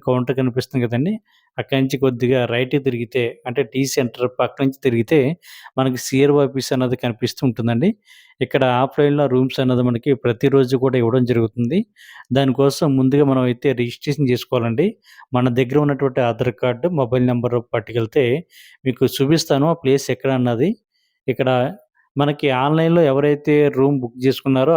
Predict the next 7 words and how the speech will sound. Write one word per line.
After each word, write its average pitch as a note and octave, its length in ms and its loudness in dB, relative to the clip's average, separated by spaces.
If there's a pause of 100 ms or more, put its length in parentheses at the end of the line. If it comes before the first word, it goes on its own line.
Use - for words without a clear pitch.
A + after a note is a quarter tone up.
ఆన్‌లైన్లో C#3 460 2
రూమ్ C3+ 160 0
బుక్ A#2+ 180 -14
చేసుకున్నటువంటి B2+ 560 0
మిత్రులు B2 340 0
కూడా C#3 160 2 (720)
సిఆర్ఓ D#3 400 4